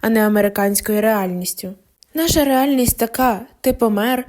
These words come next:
я проходжу навчання на гімняній роботі з мінімальною платнею, а нашу доньку виховують інші люди, не ми. Реальність до болю депресивна, і ця робота теж.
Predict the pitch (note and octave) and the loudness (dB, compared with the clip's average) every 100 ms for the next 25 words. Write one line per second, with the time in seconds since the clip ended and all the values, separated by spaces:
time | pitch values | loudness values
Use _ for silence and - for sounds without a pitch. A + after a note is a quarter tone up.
0 | - - - E4+ F4 B3 C#4 C4 A#3 G#3+ | -14 -12 0 0 2 0 0 0 0 -2
1 | G3+ C#4 C#4 B3 A3 G#3 G#3+ A3 C4+ B3 | -2 0 0 0 0 -2 -2 0 0 0
2 | G#3 F#3+ G#3 C4+ A#3+ G#3 A3 G#3 G3+ A3 | -2 -2 0 0 0 -2 0 0 -2 0
3 | C4 B3 G#3 G3+ F#3+ F#3 B3 C4+ B3+ C4 | 0 0 -2 -4 -6 -4 -2 0 -2 -6
4 | - - C#4 E4 F4 B3 G#3+ C#4+ C4+ G#3+ | -16 -10 -4 -2 -2 -2 0 0 0 -2
5 | G3+ - C#4 B3+ A#3+ - C#4+ C4 - G3+ | -2 0 0 0 -2 -2 0 2 0 0
6 | F#3 F3+ F3 F#3 - B3+ C4+ B3+ F#3+ F#3 | -2 -4 -6 -8 -4 0 2 2 0 -4
7 | _ _ - - B3+ C#4+ D#4+ D#4 C#4 A#3+ | _ _ -20 -8 0 2 2 2 0 0
8 | B3+ B3 C#4 C4+ B3 C4 C4 - C#4+ G#3+ | 0 2 2 2 0 2 0 2 2 0
9 | F#3+ F3+ - _ _ C#4 C#4+ E4+ C4+ G#3 | -2 -6 -12 _ _ -4 2 2 4 0
10 | A3 G3+ G3+ F3+ F3+ - | -2 -2 -4 -6 -6 -10